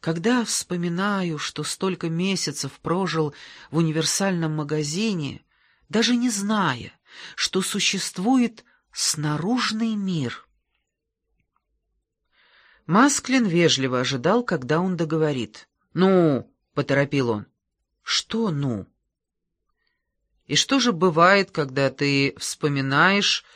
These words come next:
что столько месяцев прожил в универсальном магазине, даже не зная о снаружном мире?»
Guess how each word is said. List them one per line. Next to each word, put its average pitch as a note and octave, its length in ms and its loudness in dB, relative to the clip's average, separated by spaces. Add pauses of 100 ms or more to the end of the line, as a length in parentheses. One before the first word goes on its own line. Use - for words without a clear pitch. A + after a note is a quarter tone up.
(220)
что - 220 0
столько F3 420 0
месяцев E3 640 -2
прожил E3 500 2 (220)
в D3+ 60 0
универсальном E3 680 2
магазине, F#3 720 2 (240)
даже D#3 260 4
не D#3+ 140 2
зная E3 460 4
о - 20 0
снаружном F3 640 0
мире?» G3 400 0